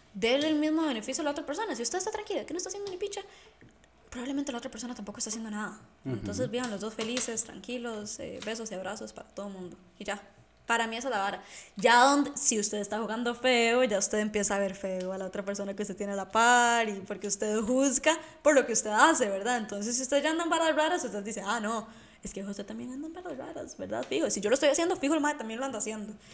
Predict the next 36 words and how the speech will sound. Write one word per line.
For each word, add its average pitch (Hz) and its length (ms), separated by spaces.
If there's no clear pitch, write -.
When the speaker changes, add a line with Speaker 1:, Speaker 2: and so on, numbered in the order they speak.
Speaker 1:
Ahí, 226 500
ahí 214 160
es 208 80
donde 226 160
está 208 180
la 185 120
vara, 175 220
para 185 160
mí. 185 140
Para 247 160
mí. 190 80
Pero 311 140
bueno, 240 140
Speaker 2:
Ujú. 117 280
Speaker 1:
eso 302 280
fue 339 140
lo 349 120
que 349 80
pasó 240 280
con 269 160
esto, - 800
estoquear - 460
a 247 60
la - 120
gente. - 440
Eh, 220 760
<laughs> - 40
interesantes 277 600
resultados, 311 720
la 220 120
gente 233 220
que 247 120
dijo 294 120
que 233 140
no, 233 160
mae, 254 300